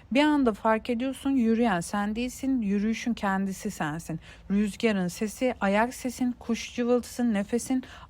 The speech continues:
ayrı ayrı değil, tek bir akış bunlar. Hayat sanki seni değil, kendini senin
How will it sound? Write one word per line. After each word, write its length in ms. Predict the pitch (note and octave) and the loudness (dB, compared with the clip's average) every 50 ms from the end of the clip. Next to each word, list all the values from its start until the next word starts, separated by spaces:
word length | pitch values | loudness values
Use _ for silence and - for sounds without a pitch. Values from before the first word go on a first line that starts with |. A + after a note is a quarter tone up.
| - | 0
ayrı 380 | G#3 G3+ G#3+ A3 A#3 A#3+ C#4 A#3+ | 2 4 4 4 4 4 4 4
ayrı 400 | G#3+ G#3 G3 F#3+ F3 F3 E3+ E3 | 4 4 2 2 2 0 0 0
değil, 180 | G3 A3+ B3+ B3 - | 0 0 0 -2 -4
tek 300 | - C#4 C#4 C4+ - - | -4 -4 -4 -2 0 -2
bir 120 | F#3 - | -2 -2
akış 340 | F3 - - - - - - | -2 -6 -6 -12 -10 -8 -6
bunlar. 320 | F3+ F3+ F3 D#3+ D3+ D#3+ - - - - - | -4 -4 -2 -2 -4 -6 -8 -12 -20 -20 -8
Hayat 400 | - - A#3 C4 D4 D#4 C#4+ - | 0 4 4 6 6 4 2 -2
sanki 440 | - - - C4 C4+ C#4 C4+ - - | -4 -2 0 0 2 0 0 -4 -8
seni 360 | - - A#3 A3 A#3+ B3+ A#3 | -6 -2 0 0 0 0 0
değil, 240 | A#3+ B3 C4 D4 D4+ - - - - - | 0 0 -2 -2 -4 -6 -12 -20 -18 -8
kendini 580 | - - G#3+ G#3+ G#3+ G#3+ A3 G#3 A#3+ B3 E4 F4+ | 0 4 4 4 6 4 4 4 4 4 4 2
senin 440 | - - - C#4 B3 A#3 G#3 G3 | 0 0 2 4 4 4 4 2